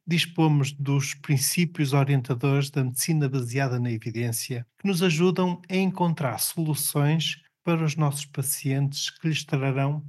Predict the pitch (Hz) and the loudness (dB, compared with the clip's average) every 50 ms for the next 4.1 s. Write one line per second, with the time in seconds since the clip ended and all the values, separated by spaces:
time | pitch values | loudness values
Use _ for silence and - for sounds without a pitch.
0 | - - 131 113 107 101 104 113 113 120 131 139 143 143 147 156 160 151 160 - | -10 -8 -6 -6 -6 -6 -8 -8 -6 -4 -4 -2 0 0 0 0 0 -2 -4 -10
1 | - _ - 165 156 156 170 175 170 151 - 156 139 127 131 131 120 - - - | -18 _ -4 0 0 2 2 2 0 -2 -4 -6 -4 -4 -2 -4 -4 -6 -4 -2
2 | 147 147 143 - - 151 139 139 - - _ - - 143 120 135 135 135 139 - | -2 0 0 -2 -4 -2 -4 -4 -4 -10 _ -6 -4 -2 0 0 0 -2 -2 -6
3 | - 143 139 139 139 139 - - _ - 165 131 117 110 120 107 98 90 90 87 | -2 0 2 2 2 0 -4 -10 _ -10 -8 -8 -4 -2 -2 -2 -2 -6 -10 -14
4 | 87 98 | -14 -16